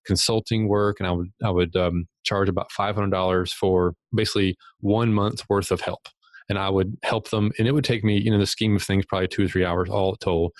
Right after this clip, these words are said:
But I would just get on, I would do a little strategy session with them. And it was like a one-month thing. And then a couple of them said, "Well, let's do it for two more months." Sure, it'd be fine. I helped them out a little bit.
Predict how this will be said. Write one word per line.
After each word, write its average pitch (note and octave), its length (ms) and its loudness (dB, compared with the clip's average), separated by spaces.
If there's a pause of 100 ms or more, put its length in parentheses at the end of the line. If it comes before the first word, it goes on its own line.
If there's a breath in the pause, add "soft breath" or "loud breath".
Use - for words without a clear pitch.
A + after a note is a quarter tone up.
(160 loud breath)
But A2+ 80 -2
I A2 60 0
would A2+ 120 2
just G2 120 -2
get A2+ 120 0
on, A2 160 2
I G#2 40 -2
would G#2 120 0
do A#2 60 4
a A2+ 40 4
little A2 140 2
strategy F#2+ 320 -2
session - 280 -2
with F#2+ 120 -2
them. G2+ 140 -12 (220 loud breath)
And A#2 60 -2
it - 20 4
was G#2+ 100 4
like G#2+ 140 -2
a F#2 60 2
one-month G#2 480 0
thing. - 260 -4 (460 loud breath)
And G#2 100 2
then G2 240 2
a C3 40 -10
couple A#2 260 -2
of G#2+ 60 -2
them G#2+ 80 -2
said, A2+ 120 0
"Well, A#2+ 140 2
let's C#3+ 120 0
do C#3+ 100 0
it C#3+ 80 -4
for - 80 -2
two A2 140 0
more F2+ 140 2
months." - 240 -6
Sure, G2 200 -2
it'd F#2+ 80 -4
be G2 100 0
fine. F#2+ 240 -2
I F2 60 -2
helped F#2 200 -6
them F#2+ 80 -2
out G2+ 80 -4
a - 40 -12
little G#2+ 60 -8
bit. G#2 140 -8